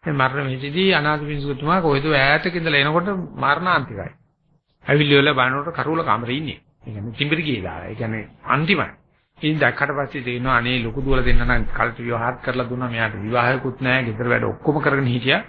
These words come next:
ඔළුවටත් ඉල්ලලු අනේ දුවේ උඹට මොකද උනේ කියලා නෑ මොකක්වත් නෑ මල්ලි කිව්වා. ඊට පස්සේ කිව්ලු උඹට හිතට බයයිද දුවේ කියලා.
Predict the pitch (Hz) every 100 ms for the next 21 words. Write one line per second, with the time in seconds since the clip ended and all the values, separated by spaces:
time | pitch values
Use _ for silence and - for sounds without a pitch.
0 | - - - - 135 135 131 - 127 131
1 | 131 117 120 127 120 123 135 147 151 156
2 | 143 127 123 123 131 127 131 147 156 131
3 | 123 202 254 247 - 214 208 190 202 196
4 | 202 208 156 90 - - - - - -
5 | - - - - - - - 156 165 139
6 | 165 160 143 160 147 131 160 170 143 139
7 | 170 175 185 180 185 208 214 175 110 92